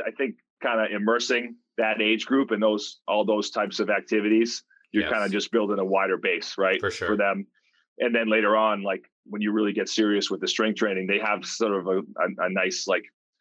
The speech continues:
Speaker 1: kind of repertoire of, of movement, you know, movement library, I guess is,
Speaker 2: Yep.
Speaker 1: is the word. So every kid, after we get done with any speed agility work,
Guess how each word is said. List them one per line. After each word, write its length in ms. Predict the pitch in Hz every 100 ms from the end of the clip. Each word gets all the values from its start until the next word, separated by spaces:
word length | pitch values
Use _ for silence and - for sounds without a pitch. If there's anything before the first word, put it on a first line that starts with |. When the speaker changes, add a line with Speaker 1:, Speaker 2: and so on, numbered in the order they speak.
| _
Speaker 1:
kind 140 | 123 92
of 80 | 85
repertoire 640 | 98 98 85 95 87 80
of, 60 | 76 -
of 180 | 82 78
movement, 460 | 92 98 95 87 -
you 100 | 98
know, 120 | 80
movement 300 | 95 101 90
library, 380 | 80 78 78 71
I 40 | 71
guess 300 | 78 73 -
is, 160 | -
Speaker 2:
Yep. 240 | 95 92 -
Speaker 1:
is 100 | -
the 80 | 82
word. 280 | 80 73 73
So 240 | 113 87 - _ _ _ _ _ - - -
every 220 | 151 156
kid, 180 | 151 170
after 220 | 143 135 143
we 100 | 131
get 180 | 131 120
done 180 | 127
with 120 | 123 117
any 180 | 123 113
speed 260 | - 135
agility 380 | 117 113 135 135
work, 280 | 127 127 123